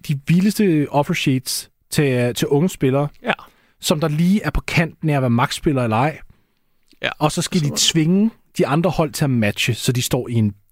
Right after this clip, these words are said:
Speaker 2: Dårligere
Speaker 1: rigtig dårlig
Speaker 2: situation.
Speaker 1: finansiel, finansiel situation. De skal bare gå ud og trolle så hårdt.
Speaker 2: Ja.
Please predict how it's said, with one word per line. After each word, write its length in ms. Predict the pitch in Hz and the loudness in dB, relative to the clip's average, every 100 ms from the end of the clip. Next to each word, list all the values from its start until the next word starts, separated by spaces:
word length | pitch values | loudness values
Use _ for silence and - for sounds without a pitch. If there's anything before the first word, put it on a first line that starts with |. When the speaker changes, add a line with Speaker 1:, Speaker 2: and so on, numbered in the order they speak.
| - | -6
Speaker 2:
Dårligere 260 | - 185 143 | 0 2 2
Speaker 1:
rigtig 200 | 135 123 | 0 2
dårlig 120 | 117 | 2
Speaker 2:
situation. 260 | 127 131 123 | 2 2 2
Speaker 1:
finansiel, 380 | 113 - 120 - | 0 0 -2 -2
finansiel 400 | 123 107 123 - | -2 0 -2 -4
situation. 380 | 113 98 104 - | -6 -6 -6 -2
De 80 | 220 | 0
skal 100 | 208 | 2
bare 100 | 196 | 0
gå 100 | 185 | 0
ud 60 | 151 | -2
og 80 | |
trolle 680 | - - 135 143 147 151 165 - - _ | -4 0 2 4 4 2 0 -4 -20 _
så 200 | - - | -4 0
hårdt. 340 | 156 110 95 - _ | 0 -2 -8 -14 _
Speaker 2:
Ja. 80 | - | -6